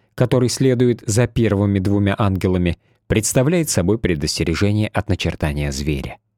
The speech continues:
Во всех библейских пророчествах зверь представляет собой политическую или религиозную силу. Зверь из моря, из тринадцатой главы книги Откровения,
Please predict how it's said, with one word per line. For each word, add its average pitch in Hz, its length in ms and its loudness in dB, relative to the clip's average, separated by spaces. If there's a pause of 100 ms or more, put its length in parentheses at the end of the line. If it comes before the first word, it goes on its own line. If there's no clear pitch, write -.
(320)
Во 85 220 0
всех 147 420 0
библейских 107 640 0
пророчествах 82 800 0
зверь 90 340 0
представляет 80 680 -2
собой 92 260 0
политическую 87 880 -2
или 127 340 0 (200)
религиозную 98 840 2
силу. 67 420 -6 (600)
Зверь 78 480 -2
из 76 240 -4
моря, 95 480 0 (360)
из - 180 -4
тринадцатой 80 580 -2
главы 78 260 0
книги 73 260 -4
Откровения, 71 640 -2